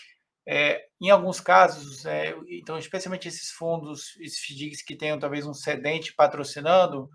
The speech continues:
talvez, é, o, o, o certificado de recebível seja um,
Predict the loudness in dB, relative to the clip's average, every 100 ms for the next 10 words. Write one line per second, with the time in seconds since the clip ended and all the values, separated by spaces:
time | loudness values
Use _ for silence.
0 | _ _ _ _ _ _ _ _ 8 8
1 | 8 4 2 -2 -10 -6 -2 2 4 4
2 | 2 -4 -10 -8 -6 -6 -8 -10 -10 -8
3 | -8 2 2 2 -2 -10 -6 -6 -6 -8
4 | -6 -6 -6 -6 -6 -8 -10